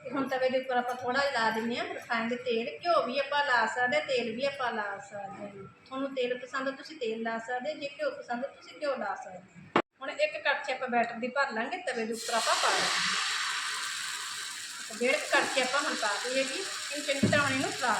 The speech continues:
ਦਿੰਦੇ ਹਾਂ। ਜਿੱਡਾ ਕੁ ਪਰੌਂਠੇ ਦਾ ਸਾਈਜ਼ ਰੱਖਣਾ ਨਾ, ਉਸ ਹਿਸਾਬ ਨਾਲ ਇਹਨੂੰ ਫੈਲਾ ਦਿੰਦੇ ਹਾਂ ਆਪਾਂ। ਤੇ ਗੈਸ ਨੂੰ ਆਪਾਂ ਥੋੜ੍ਹਾ ਜਿਹਾ ਮੀਡੀਅਮ 'ਤੇ ਰੱਖਿਆ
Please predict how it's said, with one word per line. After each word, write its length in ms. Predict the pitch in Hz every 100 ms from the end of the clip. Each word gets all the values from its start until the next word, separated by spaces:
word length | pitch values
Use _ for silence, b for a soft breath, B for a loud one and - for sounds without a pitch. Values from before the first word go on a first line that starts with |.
| 185
ਦਿੰਦੇ 240 | 196 196 202
ਹਾਂ। 200 | - - - - - - -
ਜਿੱਡਾ 300 | - 247 311
ਕੁ 120 | 339 349
ਪਰੌਂਠੇ 300 | 302 269 262
ਦਾ 140 | 269 269
ਸਾਈਜ਼ 380 | 262 233 226 240
ਰੱਖਣਾ 280 | - 240 294
ਨਾ, 80 | 403
ਉਸ 240 | - -
ਹਿਸਾਬ 260 | 302 339 311
ਨਾਲ 100 | 254
ਇਹਨੂੰ 180 | 262
ਫੈਲਾ 220 | 302 220 196
ਦਿੰਦੇ 280 | 202 214 233
ਹਾਂ 60 | 240
ਆਪਾਂ। 180 | 302 392 - - - -
ਤੇ 60 |
ਗੈਸ 300 | 262 262 262
ਨੂੰ 80 | 294
ਆਪਾਂ 160 | 285 285
ਥੋੜ੍ਹਾ 220 | 285 277
ਜਿਹਾ 140 | 320 427
ਮੀਡੀਅਮ 260 | 240 226
'ਤੇ 120 | 226 254
ਰੱਖਿਆ 300 | 214 -